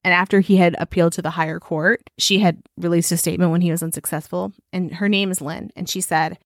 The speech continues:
"He had no right to go to the European court. Who took his dignity away? He murdered my little baby brother. And every day I have to live with this.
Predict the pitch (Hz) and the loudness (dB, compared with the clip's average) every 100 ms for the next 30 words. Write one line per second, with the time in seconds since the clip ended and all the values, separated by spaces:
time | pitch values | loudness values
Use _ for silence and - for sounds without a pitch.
0 | _ - 247 208 220 208 202 233 254 196 | _ -4 0 2 2 4 4 6 6 4
1 | 190 _ - 196 180 175 175 165 165 170 | 0 _ -6 2 4 6 4 4 2 0
2 | - 156 160 - 151 - - _ _ - | -4 -4 -4 -4 -6 -8 -18 _ _ -6
3 | - 254 285 - 254 - - 214 202 185 | 4 8 6 4 0 0 4 4 4 -2
4 | 151 160 - - - 58 - - _ _ | -10 -10 -12 -10 -10 -8 -10 -14 _ _
5 | - 226 208 208 214 220 220 190 185 180 | 4 6 6 4 4 4 4 6 4 6
6 | 165 185 180 156 160 156 175 - - - | 6 4 2 -2 -4 -6 -8 -18 -16 -4
7 | 190 185 180 208 202 160 160 165 160 - | -2 0 -2 0 2 2 2 2 0 0
8 | 170 170 160 175 - - - | -2 -2 -4 -6 -8 -10 -8